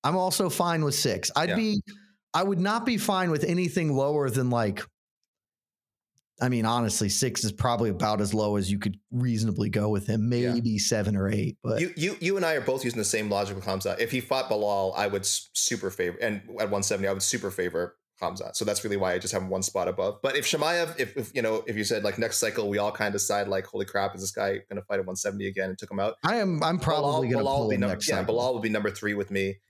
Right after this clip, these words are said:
Speaker 2: He'd be number five with you. Um, this is kind of, I don't wanna too much of a tangent, but Hamzat, like, has handled his inactivity so badly. Um,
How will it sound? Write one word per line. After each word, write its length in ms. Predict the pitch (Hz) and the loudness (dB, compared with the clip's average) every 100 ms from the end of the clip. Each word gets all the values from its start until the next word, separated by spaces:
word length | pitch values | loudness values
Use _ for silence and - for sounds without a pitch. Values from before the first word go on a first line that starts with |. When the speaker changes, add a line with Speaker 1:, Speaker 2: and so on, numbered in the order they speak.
| _ | _
Speaker 2:
He'd 80 | 107 | -2
be 80 | |
number 180 | 95 95 | 0 0
five 280 | - 92 92 | 0 0 0
with 120 | 92 | -4
you. 320 | 92 95 92 _ _ _ _ - | -2 -2 -2 _ _ _ _ -2
Um, 440 | 113 107 104 101 _ _ _ - | 0 2 0 -4 _ _ _ -4
this 100 | 190 | -2
is 60 | |
kind 100 | 226 | 0
of, 60 | 170 | 2
I 100 | 123 | 2
don't 160 | 165 156 | 2 2
wanna 180 | 139 - | 0 0
too 100 | 175 | -2
much 120 | 156 | -2
of 60 | 135 | -2
a 40 | |
tangent, 460 | - 143 143 156 - _ _ _ | -2 -2 0 -4 -6 _ _ _
but 300 | 131 123 - _ - | 0 0 -4 _ -8
Hamzat, 520 | - 185 240 208 170 - - _ | 0 0 2 0 0 -4 -12 _
like, 400 | 113 104 - - _ - | 0 0 -4 -16 _ -2
has 220 | 127 117 | -2 0
handled 480 | - 120 120 117 120 | 0 2 2 0 0
his 240 | 117 98 | -2 0
inactivity 560 | 110 104 101 113 104 101 | 0 -2 0 -2 -2 -2
so 300 | - - 104 | 0 0 0
badly. 500 | 92 95 80 98 - _ _ _ _ _ 104 | 0 0 -4 -10 -12 _ _ _ _ _ -2
Um, 420 | 101 95 95 | 2 2 0